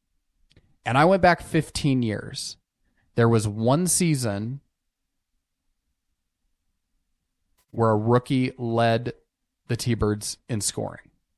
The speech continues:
Outside of that, last fifteen years, hasn't happened. Twenty twenty-two, leading goal scorer, r-, leading rookie goal scorer, Grayson Souchin with eighteen goals.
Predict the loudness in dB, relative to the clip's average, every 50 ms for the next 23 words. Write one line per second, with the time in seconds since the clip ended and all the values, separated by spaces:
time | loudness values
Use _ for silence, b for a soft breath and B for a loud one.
0 | _ _ _ _ _ _ _ _ _ _ _ _ _ _ _ _ _ _ _ _
1 | _ _ _ _ _ _ _ _ _ _ _ _ -8 -6 -6 -2 0 0 0 2
2 | 2 2 2 2 0 -4 -10 _ _ _ _ -4 -2 -2 -2 -2 -2 -4 -4 -2
3 | -2 -2 0 0 0 -2 -4 -6 -10 -20 _ _ _ -6 -2 0 0 0 -2 -4
4 | -6 -6 -8 -10 -12 -16 -20 _ _ _ _ _ _ _ _ _ _ _ _ _
5 | _ _ _ _ _ _ _ _ _ _ _ _ _ _ _ _ _ _ _ _
6 | _ _ _ _ _ -6 0 2 2 4 4 4 4 4 4 4 2 0 0 0
7 | 0 0 -2 -4 -10 _ _ _ _ -2 0 2 2 2 4 6 6 6 4 2
8 | 2 4 6 6 6 4 0 -4 -14 _ _ _ _ _ _ _ _ -2 -2 -2
9 | -2 -2 -2 0 0 2 2 2 4 4 4 4 4 2 2 2 2 2 2 2
10 | 2 2 2 2 0 -2 -2 0 0 0 0 0 -2 -2 0 0 -2 -2 -2 -2
11 | -4 -4 -4 -4 -6 -6 -6 -8 -8 -8 -8 -10 -14 -14 -14 -18 -18 -18